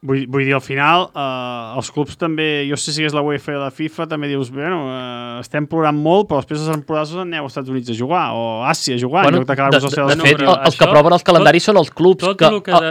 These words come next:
Speaker 2: el,
Speaker 3: sí.
Speaker 2: el calendari està aprovat ja
Speaker 1: Clar.
Speaker 2: fins als propers cinc anys, o sigui,
Speaker 1: Exacte.
Speaker 2: no el pots canviar els propers
Speaker 1: A, a,
Speaker 2: cinc
Speaker 1: a,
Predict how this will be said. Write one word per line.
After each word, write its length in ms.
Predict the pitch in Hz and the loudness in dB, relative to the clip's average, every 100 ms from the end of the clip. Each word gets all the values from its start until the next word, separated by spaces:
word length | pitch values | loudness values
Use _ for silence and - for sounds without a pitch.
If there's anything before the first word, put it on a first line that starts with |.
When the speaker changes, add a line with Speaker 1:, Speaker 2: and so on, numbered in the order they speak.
| 156 | -6
Speaker 2:
el, 80 | - - 151 | -10 -20 _
Speaker 3:
sí. 140 | - 117 | -18 -8
Speaker 2:
el 100 | 170 160 | -6 2
calendari 320 | 156 147 143 165 | 2 4 2 2
està 160 | - 190 | 2 2
aprovat 460 | 165 139 143 147 | 4 8 6 6
ja 140 | 143 156 254 - | 4 4 4 -2
Speaker 1:
Clar. 220 | 117 151 120 | 2 2 2
Speaker 2:
fins 220 | 180 156 | 0 0
als 60 | - | -2
propers 240 | 147 151 - | -4 -4 -2
cinc 180 | 185 151 165 | -2 0 2
anys, 160 | 202 | 2
o 80 | 147 | 0
sigui, 160 | 117 151 | 2 2
Speaker 1:
Exacte. 220 | 151 180 | 4 4
Speaker 2:
no 40 | 185 | 6
el 20 | |
pots 160 | 208 - | 4 2
canviar 220 | 170 190 196 | 4 8 6
els 80 | |
propers 320 | - 156 151 - | 6 2 2 2
Speaker 1:
A, 0 | |
a, 60 | |
Speaker 2:
cinc 80 | 139 | 2
Speaker 1:
a, 80 | 131 | 4